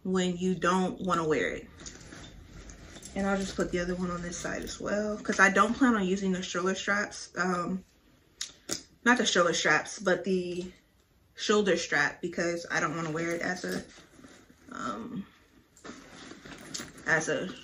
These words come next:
shoulder bag. I got this mainly because of the backpack. So the convertible bag actually also has,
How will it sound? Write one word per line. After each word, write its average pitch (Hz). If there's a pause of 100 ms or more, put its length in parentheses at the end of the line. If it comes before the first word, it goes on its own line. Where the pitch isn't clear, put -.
(120)
shoulder -
bag. - (880)
I 185
got 196
this 196
mainly 190
because 185 (880)
of 180
the 180
backpack. 170
So 226
the 220
convertible 247
bag 190
actually 208
also 190
has, 185